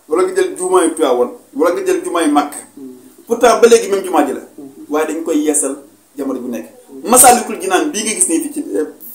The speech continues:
fii ci Ndakaaru, fii ak ñaar fukki at, mën na gën a taaruwaat. Kon te, et pourtant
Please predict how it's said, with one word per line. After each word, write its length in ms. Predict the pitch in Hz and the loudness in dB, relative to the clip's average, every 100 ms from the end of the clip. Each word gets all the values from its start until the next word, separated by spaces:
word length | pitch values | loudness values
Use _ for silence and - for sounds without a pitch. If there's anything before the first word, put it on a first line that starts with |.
| - | -10
fii 120 | - | -8
ci 60 | - | -2
Ndakaaru, 560 | 156 139 120 - 110 _ _ _ _ - | -2 -2 -6 -10 -16 _ _ _ _ 0
fii 160 | 294 | 2
ak 160 | 254 247 | 2 2
ñaar 240 | 220 254 247 | 6 6 4
fukki 180 | - | 0
at, 240 | 220 - - _ - - - _ _ | -4 -6 -14 _ -20 -20 -20 _ _
mën 400 | 147 151 180 220 | -14 -12 -2 2
na 80 | 226 | 2
gën 160 | - 277 | 4 2
a 40 | 285 | 4
taaruwaat. 680 | 269 269 240 233 - - - _ _ _ _ _ _ | 6 8 10 10 6 0 -14 _ _ _ _ _ _
Kon 220 | 254 254 247 | -2 0 2
te, 60 | 214 | 0
et 340 | - - 226 | -2 -4 -4
pourtant 320 | - - 196 | -4 2 2